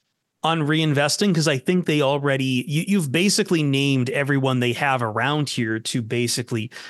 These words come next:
plug up the holes right now if they do let someone like Jonah Jackson walk. I think they, between Sorsdal and Awosika, like, they are going to have enough right now that they're going to want to try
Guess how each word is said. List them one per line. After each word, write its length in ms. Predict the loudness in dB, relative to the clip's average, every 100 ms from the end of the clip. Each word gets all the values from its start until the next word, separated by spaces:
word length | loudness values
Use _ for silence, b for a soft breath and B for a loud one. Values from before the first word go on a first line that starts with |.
| B B
plug 220 | -2 0
up 160 | 0 -2
the 80 | -6
holes 540 | -2 0 0 -2 -2
right 200 | -2 0
now 240 | 0 0 -2
if 100 | -2
they 140 | -4
do 340 | -2 0 0 0
let 260 | -2 -2
someone 440 | -2 -2 0 -2 0
like 260 | -2 -2 -8 -4
Jonah 340 | -2 0 0
Jackson 760 | -2 -2 -2 -2 -4 -6 -10 -14 b b b b b b _ _
walk. 440 | -4 0 0 -2 -4
I 100 | -2
think 360 | -2 0 0 2
they, 320 | 2 2 2
between 360 | -2 -2 -2 0
Sorsdal 640 | 0 2 0 2 2 2
and 120 | 0 -2
Awosika, 760 | 0 0 -2 0 0 0 0 -2
like, 260 | -4 -2
they 220 | 0 2
are 180 | 2 0
going 480 | 0 0 2 2 0
to 140 | 0
have 340 | 0 2 0 0
enough 480 | -2 0 0 -2 -4
right 300 | -2 -2 -2
now 460 | -2 0 2 0
that 100 | 0
they're 140 | 0 0
going 260 | 0 0 0
to 100 | -2
want 400 | 0 0 0 -2
to 100 | -4
try 680 | -2 0 2 2 0 -2